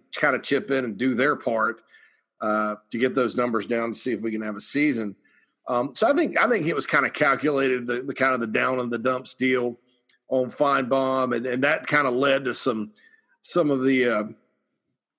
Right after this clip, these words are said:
you know, what I've been calling the, the, you know, the, the, the college football, uh, intelligentsia, <laughs> uh, to say, "Oh, it's, uh, the, I mean, big columns, S E, the mighty S E C is in danger. There's no question it's in danger."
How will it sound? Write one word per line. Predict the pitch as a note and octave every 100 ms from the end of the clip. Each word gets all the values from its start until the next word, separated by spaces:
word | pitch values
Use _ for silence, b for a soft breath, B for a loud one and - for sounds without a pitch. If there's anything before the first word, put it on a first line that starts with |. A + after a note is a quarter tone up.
| -
you | C#3
know, | A#2
what | A#2+
I've | C3
been | B2 A#2
calling | A#2+ B2 B2 A2+
the, | A2 A2 A#2+
the, | F#2 A#2+
you | A2
know, | G#2
the, | G#2+
the, | G#2 G#2+ G2+ G#2
the | G#2+ G2+ G2+ _ -
college | B2+ B2+ -
football, | - C#3 C3 C3 B2 A#2 A2+ b b b b b -
uh, | G#2+ G#2 G2+ -
intelligentsia, | A#2+ - D3+ A2 A#2+ C#3 - C3+ C3 C3+ _ -
<laughs> | - - - - A#3 A#3+ - G#3 - A3 A#3 A3 G#3+ -
uh, | C3+ C#3
to | C3 C3+
say, | C3 C#3 B2+
"Oh, | D#3 F3+ F3+ C3
it's, | D3 D#3+ B2+
uh, | B2+
the, | B2 B2+ B2
I |
mean, | B2 A#2+
big | G2+ C#3+ A2+
columns, | - C3 B2+ G#2+
S | E3 -
E, | F#3+
the | C3+ C#3
mighty | D3+ E3 C#3+ C#3+
S | D3 -
E | C#3
C | B2 D#3 F3
is | C3+
in | A#2 G#2
danger. | C3+ D#3+ B2+ B2
There's | C3+ C#3
no | G3+
question | - - F3+ - C#3 B2
it's | A#2+ D3
in | C3+
danger." | D3+ C4 D#3+ A#2